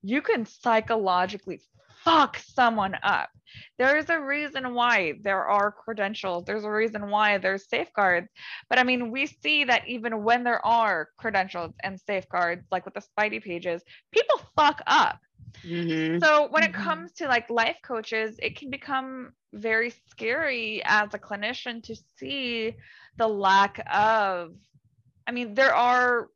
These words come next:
Speaker 1: counseling certifications or whatever, but it's very scary to see the lack of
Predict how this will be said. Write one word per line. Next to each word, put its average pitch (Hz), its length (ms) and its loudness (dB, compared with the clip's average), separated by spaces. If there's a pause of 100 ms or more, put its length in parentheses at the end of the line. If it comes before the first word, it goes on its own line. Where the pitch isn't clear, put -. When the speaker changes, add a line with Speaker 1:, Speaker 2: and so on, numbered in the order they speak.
Speaker 1:
counseling 202 800 -8
certifications 185 1040 -12
or 170 140 -8
whatever, 185 500 2 (500)
but 233 220 6
it's 214 280 0
very 247 260 2
scary 226 500 -4
to 226 160 -12
see 214 200 -12
the 208 140 -2
lack 185 500 2
of 175 560 0